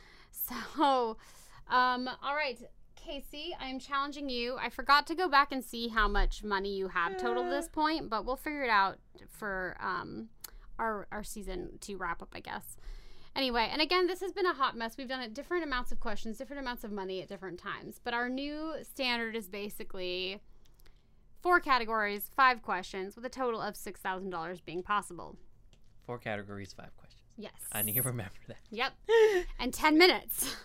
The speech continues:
Speaker 2: Yes.
Speaker 1: Apparently in the beginning, I only gave you, like, two minutes,
Speaker 2: No,
Speaker 1: so
Speaker 2: I
Speaker 1: no wonder it
Speaker 2: remember.
Speaker 1: didn't go well. Anyway, all right, so your categories are, this is the best thing, too, as a reminder, folks. We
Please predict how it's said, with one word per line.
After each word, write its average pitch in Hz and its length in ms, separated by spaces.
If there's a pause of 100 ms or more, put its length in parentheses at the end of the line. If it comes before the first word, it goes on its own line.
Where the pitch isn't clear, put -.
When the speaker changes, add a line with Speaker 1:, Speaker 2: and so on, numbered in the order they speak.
(320)
Speaker 2:
Yes. - 420
Speaker 1:
Apparently 330 400
in 311 60
the 285 60
beginning, 302 260
I 247 120
only 254 160
gave 247 160
you, 254 60
like, 220 240
two - 180
minutes, 269 300
Speaker 2:
No, 370 120
Speaker 1:
so - 100
Speaker 2:
I 427 80
Speaker 1:
no 453 80
wonder 453 280
it 466 60
Speaker 2:
remember. 480 200
Speaker 1:
didn't 269 140
go 311 200
well. 226 340 (400)
Anyway, 247 480
all 254 100
right, 233 320
so 269 180
your 240 160
categories 330 580
are, 262 560 (880)
this 285 160
is 359 100
the 370 80
best 339 260
thing, 311 200
too, 302 180
as 247 160
a 240 60
reminder, 247 480
folks. 196 400
We 359 200